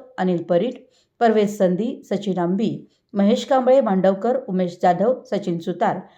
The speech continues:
मुनीर जमादार, जैद भोकरे, युनुस वकांदार,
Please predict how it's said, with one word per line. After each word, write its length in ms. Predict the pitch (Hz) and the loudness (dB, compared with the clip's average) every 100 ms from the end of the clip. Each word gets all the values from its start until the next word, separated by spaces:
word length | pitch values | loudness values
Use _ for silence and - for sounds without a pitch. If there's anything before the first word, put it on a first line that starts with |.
| _ - | _ -4
मुनीर 280 | 214 233 269 | 2 2 4
जमादार, 480 | 269 254 254 262 - 202 185 | 2 4 4 2 0 -6 -2
जैद 260 | 196 185 | 0 0
भोकरे, 480 | 175 190 202 226 254 | -2 -2 0 0 0
युनुस 320 | 202 185 175 180 | -2 -2 -2 -2
वकांदार, 500 | 170 190 226 196 143 | -2 0 0 0 -2